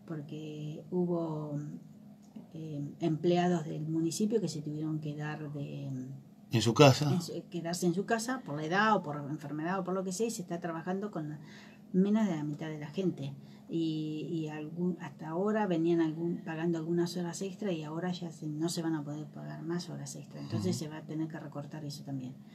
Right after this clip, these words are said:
Speaker 1: Em, se está empezando a cortar los pa-, eh, pastos y eso, que se, que, a ver, ve, nosotros vivimos aquí, como vivimos acá, sabemos dónde están los pozos, cuáles son las calles que están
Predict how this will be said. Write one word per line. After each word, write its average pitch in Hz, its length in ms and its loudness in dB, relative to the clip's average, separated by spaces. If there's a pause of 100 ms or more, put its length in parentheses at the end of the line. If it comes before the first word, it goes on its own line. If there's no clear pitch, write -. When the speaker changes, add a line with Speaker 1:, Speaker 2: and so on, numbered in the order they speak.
(360)
Speaker 1:
Em, 143 880 2
se - 140 -4
está 165 520 4
empezando 156 400 0
a - 20 -8
cortar 151 280 -6
los 143 140 -8
pa-, - 280 -2
eh, 160 260 -8 (240)
pastos 185 460 2
y 151 140 -2
eso, 196 380 -4
que 143 120 -8
se, 139 460 -8
que, - 160 -12 (720)
a 165 100 -6
ver, 156 200 -6 (180)
ve, 208 260 2
nosotros 240 540 4 (180)
vivimos 185 440 6
aquí, 208 300 2
como 165 240 2
vivimos 175 360 2
acá, 170 160 -2
sabemos 165 440 0
dónde 160 200 -2
están 156 240 -6
los 143 100 -6
pozos, 160 560 -4 (480)
cuáles 175 300 6
son 156 180 0
las 151 120 -4
calles 151 280 -8
que - 60 -10
están 147 480 -2